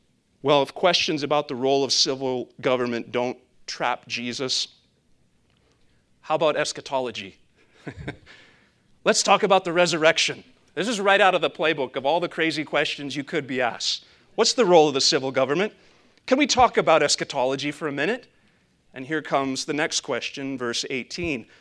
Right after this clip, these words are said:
a question about the resurrection. The second question in the second test comes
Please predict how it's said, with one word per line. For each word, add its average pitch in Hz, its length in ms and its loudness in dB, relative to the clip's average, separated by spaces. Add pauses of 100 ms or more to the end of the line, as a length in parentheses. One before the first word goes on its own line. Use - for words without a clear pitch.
a - 80 -8
question 147 720 -2
about 117 340 -4 (640)
the 131 80 -12
resurrection. 127 720 2 (340)
The 175 80 -6
second 240 420 6
question 165 480 2
in 165 80 0
the 160 80 -2
second 170 420 2
test - 460 -2
comes 151 540 -2